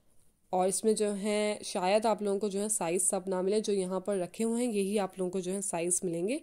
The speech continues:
क्योंकि ये सेल के आइटम्स हैं, जो, जो इनके रह जाते हैं वो यहाँ पे डिस्प्ले कर देते हैं।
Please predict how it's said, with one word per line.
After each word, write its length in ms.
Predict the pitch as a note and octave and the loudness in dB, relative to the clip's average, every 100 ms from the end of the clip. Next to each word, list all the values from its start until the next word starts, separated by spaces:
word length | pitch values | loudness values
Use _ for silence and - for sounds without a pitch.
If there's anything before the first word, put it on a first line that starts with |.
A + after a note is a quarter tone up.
| - - - - | -10 -20 -20 -4
क्योंकि 160 | G3+ A3 | -2 2
ये 120 | G#3+ | 2
सेल 300 | G#3+ G#3 G3+ | 4 4 4
के 120 | G#3+ | 4
आइटम्स 400 | A3+ A3 A3 A3 | 2 4 2 0
हैं, 100 | G#3+ G#3+ | -2 -2
जो, 120 | G3+ | -4
जो 480 | F#3+ G3 F#3+ G3 F#3+ | -2 0 2 0 0
इनके 300 | G3 F#3 F#3+ | -2 0 0
रह 180 | F3 F#3+ | 0 0
जाते 260 | G3+ F#3+ | -2 -2
हैं 100 | G3+ | -2
वो 100 | G#3 G3 | -2 -2
यहाँ 220 | F3 F3 | -4 -2
पे 80 | G3 | -2
डिस्प्ले 320 | F#3 - F3 | -4 -4 -6
कर 180 | E3+ E3+ | -4 -6
देते 220 | E3 D#3+ | -6 -6
हैं। 180 | E3+ | -10